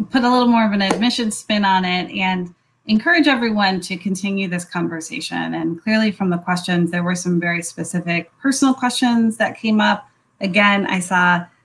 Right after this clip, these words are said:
we just posted the link to scheduling a consultation. My team's happy to talk to you. We enjoy our work very much. So please schedule a consultation. And while you go through this process, be really thoughtful about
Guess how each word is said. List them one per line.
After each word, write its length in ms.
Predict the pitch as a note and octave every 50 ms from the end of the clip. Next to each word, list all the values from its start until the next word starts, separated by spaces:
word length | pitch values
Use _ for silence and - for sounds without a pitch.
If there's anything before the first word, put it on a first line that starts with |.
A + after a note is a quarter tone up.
| _ _ _
we 180 | - G3 G3 F#3+
just 280 | F3 F#3+ F#3 F#3+ -
posted 400 | - G3+ G3 F#3+ - - G3 F3+
the 80 | E3+ F3+
link 340 | F3 F3 F3 F3 F3 E3+ -
to 160 | - - F#3
scheduling 560 | F3+ F3 - - F#3 F3+ F3+ F#3 F#3 F#3 F3+ E3+
a 60 | F3
consultation. 960 | - F3+ F3 E3+ E3+ F3+ F3 F3 - E3+ E3+ E3 - E3+ E3 D#3+ D#3 D#3 - - _
My 200 | - F3 E3 E3
team's 280 | D#3+ - F3 E3+ E3+ -
happy 380 | - - A#3 A3+ A#3 A#3+ A3
to 80 | G3 F#3
talk 300 | - F3+ F3 F3 F3 -
to 120 | - F3
you. 160 | E3+ E3 E3
We 160 | D#3+ D#3+ D#3+ E3
enjoy 540 | E3 E3 D#3+ E3 - F3+ F3+ F#3 F#3+ G3
our 260 | F#3+ - F#3 F3+ F3+ F3
work 280 | F3 E3+ E3+ E3 -
very 360 | E3 D#3+ E3+ E3 F3 F#3 F#3+
much. 360 | F#3+ F3+ E3 D3+ D#3 - - -
So 160 | - E3 D#3+
please 460 | E3 _ E3 E3 E3+ F3+ F3 - - _ _ _ _ _ _
schedule 420 | - - - A#3 A3+ A3 B3+ B3+ A#3+
a 80 | A#3
consultation. 880 | - G#3 G3+ G3 F3+ G3 F#3+ F#3+ F#3+ F#3 F3+ F3 - F3+ F3 F3 E3+ -
And 260 | - F#3 F#3 F#3+ F#3 - _ _ _ _ _ _
while 360 | - A3+ C#4+ E4+ G#4+ A#4 A#4 G#4+
you 140 | E4+ B3+
go 180 | - A#3 A3 G#3+
through 280 | G#3+ - G3+ G3+ G3+ F#3
this 240 | F#3+ F#3+ F#3 F#3
process, 680 | - _ - F3+ E3 F3 F3 F3 - E3+ E3 E3 - -
be 240 | - C#4+ E4 F#4+ F#4
really 240 | D#4+ C#4+ B3 G#3+ G#3+
thoughtful 640 | - - E3+ - - - - - - - - - -
about 460 | F2 - - - E3+ E3+ - -